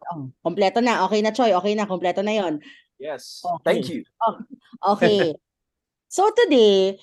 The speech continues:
Speaker 1: because nga, di ba, Bar Beshies has always prided itself as the space where we get to talk about things that we've always been curious about but never get to ask.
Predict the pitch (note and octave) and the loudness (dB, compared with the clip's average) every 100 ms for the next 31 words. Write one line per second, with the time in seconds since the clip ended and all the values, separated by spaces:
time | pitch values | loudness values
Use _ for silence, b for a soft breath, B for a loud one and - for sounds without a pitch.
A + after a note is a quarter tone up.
0 | b b - D4+ G#4 - D4 G3+ G3+ G3+ | b b -6 0 0 0 -2 -2 -2 -2
1 | E3 D#3 F3+ D4+ C#4+ A#3+ A3+ A3+ G#3+ G#3+ | -2 -4 -2 -2 0 -2 -2 -6 -8 -8
2 | - D#3+ E3 E3 - G3+ A3 A3 G3+ G3 | -6 -4 -4 -6 -4 0 0 0 -2 -4
3 | - D#3+ D#3 D3 A3+ A#3 B3+ B3+ - G3 | -4 -4 -4 -4 -6 -2 -4 -4 -6 -6
4 | D3+ C#3 C#3+ - - b b G3 A3 A3 | -4 -6 -10 -14 -16 b b -4 0 0
5 | A3+ G#3 A3+ A3+ A3 B3 B3 B3+ D#4 D4+ | -2 -2 -2 -2 -4 -2 -4 -4 -2 -2
6 | D#4 F#4+ G4 F#4 F#4+ E4 C4 - D4 D4+ | -2 -4 -4 -2 -2 0 -2 2 0 2
7 | C#4+ A#3 B3 A3+ C4 C#4+ A#3+ A3 - D#3 | -2 -2 -6 -4 -2 0 0 -2 -4 -2
8 | D3 - F#3 F#3+ G#3 B3+ A3 E3+ F3 D3+ | -4 -4 -8 -4 -2 0 0 0 -2 -4
9 | C3+ D3 A#2+ - | -4 -4 -8 -12